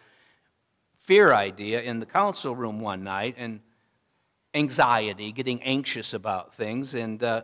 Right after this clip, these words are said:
I think Paul and, I don't know, maybe it was Bob and Paul brought up, well, they kind of get that way a little bit before a big project. They're gonna go to work, they got a big project, they wanna make sure everything is in its right place. Is that wrong,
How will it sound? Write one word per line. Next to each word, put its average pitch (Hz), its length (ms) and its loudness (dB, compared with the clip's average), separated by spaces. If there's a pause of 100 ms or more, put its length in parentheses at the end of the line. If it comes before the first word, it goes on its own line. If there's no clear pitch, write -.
I - 60 -4
think 139 200 -8 (880)
Paul 113 300 0
and, 92 240 -12
I 95 100 -18
don't 98 120 -14
know, 85 180 -16 (100)
maybe 98 220 -16
it 95 80 -16
was 90 180 -20 (120)
Bob 92 200 -4
and 104 120 -16
Paul 101 260 -4
brought 123 280 2
up, - 300 -2 (440)
well, 135 360 6
they 120 260 -2
kind 127 280 -6
of 117 120 -8
get 120 200 -6
that 110 200 0
way 117 140 -4
a 113 80 -4
little 123 240 -6
bit 113 240 -10
before 131 240 -10
a 120 60 -6
big 131 360 -8
project. 156 680 -6 (760)
They're 147 120 0
gonna 135 160 2
go 127 120 2
to 117 60 2
work, 117 420 0 (200)
they 127 80 -16
got 120 100 -2
a 117 40 -8
big 123 180 -14
project, 135 500 0
they 120 80 -2
wanna 123 160 0
make 123 160 -4
sure 120 160 -6
everything 117 300 -4 (320)
is 131 200 -4
in 127 380 -2
its - 340 -10 (180)
right 113 300 -2
place. 135 340 -4
Is 127 100 -10
that 113 200 0
wrong, 117 380 -2